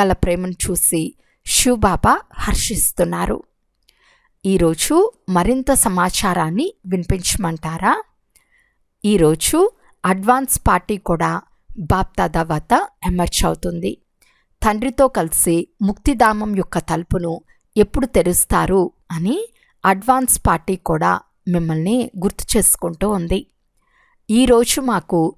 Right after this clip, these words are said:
తారీఖు చెప్పండి" అని పూర్తి అడ్వాన్స్ పార్టీ అంతా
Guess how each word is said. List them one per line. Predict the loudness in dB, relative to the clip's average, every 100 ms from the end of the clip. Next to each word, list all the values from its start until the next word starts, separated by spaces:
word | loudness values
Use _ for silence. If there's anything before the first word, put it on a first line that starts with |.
| _ _ 2
తారీఖు | 2 2 -2 -2 -2
చెప్పండి" | 0 -2 -2 -2 -2 -6 -6
అని | -4
పూర్తి | -4 -2 0 0 2
అడ్వాన్స్ | 0 0 -4 -4 -4 -2
పార్టీ | 0 0 -2 -4 -4 -8 -8
అంతా | -8 -2 0 0